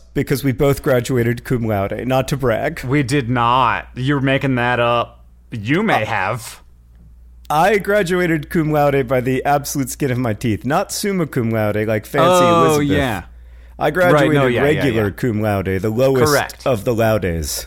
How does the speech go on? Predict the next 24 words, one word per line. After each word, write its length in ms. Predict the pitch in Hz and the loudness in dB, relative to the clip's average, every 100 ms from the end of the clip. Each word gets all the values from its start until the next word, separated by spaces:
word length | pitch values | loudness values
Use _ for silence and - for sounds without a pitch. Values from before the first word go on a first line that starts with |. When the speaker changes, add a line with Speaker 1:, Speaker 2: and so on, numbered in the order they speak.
| - | -8
Speaker 2:
Yeah, 200 | 139 143 | 0 2
I 140 | 127 139 | 2 2
also 340 | 147 147 135 | 2 2 -2
got 220 | 117 120 | 0 -2
the 60 | 120 | -2
lowest 400 | 117 113 110 - | 0 0 -2 -6
of 80 | 98 | -8
the 80 | |
laudes. 560 | 101 92 85 80 73 82 | -4 -4 -6 -8 -10 -8
It 80 | 135 | -4
was 140 | 139 | -2
a 80 | 135 | 0
less 320 | 131 143 - | 0 0 -2
good 400 | 117 117 131 117 | -6 -2 -2 -2
sash. 680 | - - 98 76 65 - - - | -4 -2 -2 -2 -4 -8 -10 -6
There 140 | 120 | -4
was 100 | 123 | -2
a 80 | 120 | -4
sash, 520 | - 160 170 170 - | -4 -2 0 -2 -4
but 140 | 139 127 | -4 -4
it 120 | 113 | -4
was 260 | 120 101 | -6 -2
less 220 | 131 127 117 | -2 -2 -4
exciting. 560 | - 113 92 73 - | -6 -6 -6 -10 -18